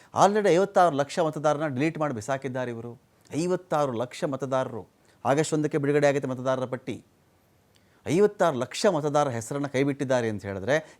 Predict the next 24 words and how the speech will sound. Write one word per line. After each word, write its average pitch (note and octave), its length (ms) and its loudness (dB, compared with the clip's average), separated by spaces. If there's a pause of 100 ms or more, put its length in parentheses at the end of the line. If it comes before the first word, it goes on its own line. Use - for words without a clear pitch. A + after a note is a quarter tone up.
ಏನ್ C#3+ 340 0
ಅರ್ಥ G#2+ 240 -10
ಇದಕ್ಕೆ? G#2+ 480 -4 (1040)
ಲೋಕಸಭೆಯಲ್ಲಿ G3+ 500 4
ಹಾಗಾದ್ರೆ G3+ 340 4
ಲೋಕಸಭೆಯಲ್ಲೇ G#3+ 400 4
ಮಾಡ್ಬೇಕಾಗಿತ್ತಲ್ಲ D#3+ 520 0
ಈ D3+ 40 0
ಕೆಲಸನ, E3 380 -4 (500)
ಅವತ್ತು E3+ 220 2
ಯಾಕೆ D#3 180 -2
ಮಾಡ್ಲಿಲ್ಲ? C#3 300 -2 (880)
ವಿಧಾನಸಭೆಗೆ F3+ 520 4
ಏನ್ D3 100 2
ಬೇಕೋ E3 120 -2
ಅದನ್ನ C#3 200 0
ಮಾಡ್ತಾ B2+ 280 -2
ಇದ್ದಾರೆ A2 260 -2
ಅಂತ F2+ 120 -12
ಹೇಳಿ C3+ 260 0 (340)
ತೇಜಸ್ವಿ C3+ 340 2
ಯಾದವ್ B2+ 280 0
ಆರೋಪ F#2+ 140 -6
ಮಾಡ್ತಿರೋದು. C#3 460 -8